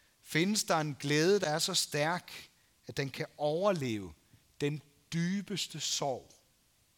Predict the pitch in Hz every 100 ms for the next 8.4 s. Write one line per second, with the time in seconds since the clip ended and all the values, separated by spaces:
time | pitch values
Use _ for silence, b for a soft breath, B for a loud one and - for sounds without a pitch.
0 | _ _ _ _ _ _ _ _ _ 123
1 | 104 - 202 185 - 110 80 _ _ _
2 | b b b b _ 127 117 131 131 131
3 | - 117 104 - 98 92 95 110 92 _
4 | _ _ _ _ _ _ _ _ _ _
5 | _ _ _ _ _ _ _ _ _ _
6 | _ _ _ _ _ _ _ _ _ _
7 | _ 139 - 208 254 233 202 196 151 165
8 | 143 - - -